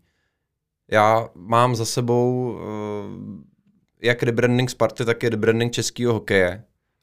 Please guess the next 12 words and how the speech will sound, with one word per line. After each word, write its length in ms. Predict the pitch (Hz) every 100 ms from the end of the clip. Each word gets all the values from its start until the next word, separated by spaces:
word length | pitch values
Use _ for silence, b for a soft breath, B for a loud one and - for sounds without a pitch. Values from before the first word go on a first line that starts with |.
| -
A 60 |
jakákoliv 800 | 98 104 127 139 131 131 123 120 -
změna, 760 | 98 98 98 104 107 98 113 - _ -
kor 240 | 117 113
v 60 | -
tak 240 | 120 -
konzervativním 760 | - 120 117 131 123 127 123 117
prostředí, 520 | 117 110 - 117 113
jako 240 | 110 -
je 60 | 113
český 420 | - 113 - 95
sport, 360 | - - 110